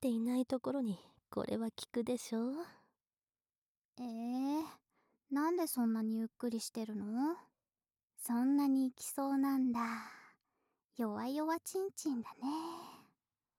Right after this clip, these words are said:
Speaker 1: 綾乃ちゃん、まずはオナホに弱いのよ。
Speaker 2: ぎゅうぎゅうに潰れたオナホから、透明で泡立った液体がぐじゅーって垂れてるよ。
Speaker 1: ほん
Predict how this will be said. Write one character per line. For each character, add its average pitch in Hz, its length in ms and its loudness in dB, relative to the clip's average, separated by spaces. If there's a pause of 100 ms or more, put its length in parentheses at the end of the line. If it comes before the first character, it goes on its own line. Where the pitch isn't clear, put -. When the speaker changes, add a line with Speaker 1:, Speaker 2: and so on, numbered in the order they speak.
(600)
Speaker 1:
綾 214 480 -2
乃 262 180 -4
ち - 160 -12
ゃ 330 60 -6
ん、 339 60 -8 (960)
ま 330 200 2
ず 320 100 -2
は 247 260 0
オ 208 80 2
ナ 269 160 0
ホ 294 160 -4
に 277 200 2
弱 247 340 0
い 381 80 -6
の 294 140 -6
よ。 311 180 -8 (1000)
Speaker 2:
ぎ 226 120 -2
ゅ 240 160 2
う 226 40 -4
ぎ 254 160 2
ゅ 247 40 6
う 247 40 6
に 240 160 4
潰 226 340 -4
れ 233 120 -2
た 220 160 -4
オ 220 100 2
ナ 233 180 2
ホ 240 160 0
か 233 180 -4
ら、 - 300 -4 (640)
透 285 180 2
明 302 240 2
で 285 140 -4
泡 269 220 -4
立 - 100 -6
っ 330 60 -4
た - 180 -8
液 220 240 -8
体 233 200 -8
が - 140 -8 (100)
ぐ 226 180 -8
じ 247 240 -8
ゅ 277 140 -4
ー - 20 -6
っ - 20 -10 (160)
て 240 160 -10
垂 269 140 -8
れ 311 80 -4
て 269 200 -6
る 220 120 -12
よ。 262 280 -8 (640)
Speaker 1:
ほ 262 200 -6
ん 240 100 -4